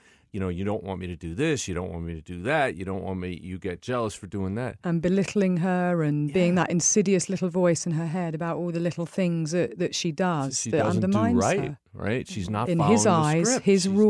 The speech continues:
Speaker 2: rules
Speaker 1: following
Speaker 2: that
Speaker 1: the
Speaker 2: he
Speaker 1: rules.
Speaker 2: lays
Speaker 1: Exactly.
Speaker 2: down, and that's what coercive control is all about, the rule making.
Speaker 1: Mm-hmm.
Speaker 2: And they're rules that are never really discussed, but you know when you get them wrong. And that's when the problems begin, when someone starts challenging those rules. So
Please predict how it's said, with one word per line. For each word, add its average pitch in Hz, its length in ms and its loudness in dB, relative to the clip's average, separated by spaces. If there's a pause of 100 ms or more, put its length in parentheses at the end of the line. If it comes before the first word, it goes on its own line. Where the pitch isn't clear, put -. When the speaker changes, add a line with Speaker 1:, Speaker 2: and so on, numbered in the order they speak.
(200)
Speaker 2:
rules 139 140 -6
Speaker 1:
following 117 320 0
Speaker 2:
that 135 60 -4
Speaker 1:
the 190 60 2
Speaker 2:
he 190 60 6
Speaker 1:
rules. 190 160 6
Speaker 2:
lays 185 220 6
Speaker 1:
Exactly. 165 220 4
Speaker 2:
down, 165 260 0
and 165 100 -4
that's 185 200 -2
what - 120 -4
coercive 180 400 -2
control 175 420 -6
is 165 100 -6
all 180 200 0
about, 160 340 -6
the 156 80 -4
rule 175 300 0
making. 139 580 -4 (240)
Speaker 1:
Mm-hmm. 165 200 -8
Speaker 2:
And 170 120 -2
they're 175 140 2
rules 190 320 4
that 170 160 0
are - 20 0
never 190 220 4
really 185 240 4
discussed, - 680 -6
but - 120 -4
you 165 140 0
know 170 200 2
when 165 160 -2
you 165 80 -4
get 160 220 -2
them 160 180 -2
wrong. 139 360 0 (500)
And 165 260 -2
that's - 240 -2
when 165 300 0
the 160 340 -4
problems 156 480 -2
begin, 147 640 -2 (320)
when 170 160 -4
someone 165 240 -2
starts 160 320 -4
challenging 156 600 -2
those 143 280 -4
rules. 135 360 -6
So 160 420 0